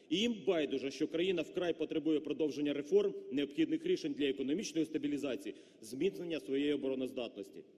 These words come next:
Наголошуємо на тому, що серед кривдників депутата був Сергій Хаджинов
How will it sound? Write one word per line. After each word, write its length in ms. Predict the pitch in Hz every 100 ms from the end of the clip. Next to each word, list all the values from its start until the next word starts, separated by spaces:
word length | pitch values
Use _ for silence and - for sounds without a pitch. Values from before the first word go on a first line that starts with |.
| - - - - - - - -
Наголошуємо 640 | 127 139 180 - 92 80 - - -
на 120 | 117
тому, 240 | 123 175 165
що 140 | 143
серед 300 | - 139 135
кривдників 520 | - 170 170 147 139 117
депутата 460 | 147 135 180 -
був 200 | 123 127
Сергій 300 | 127 117 131
Хаджинов 460 | 131 120 196 147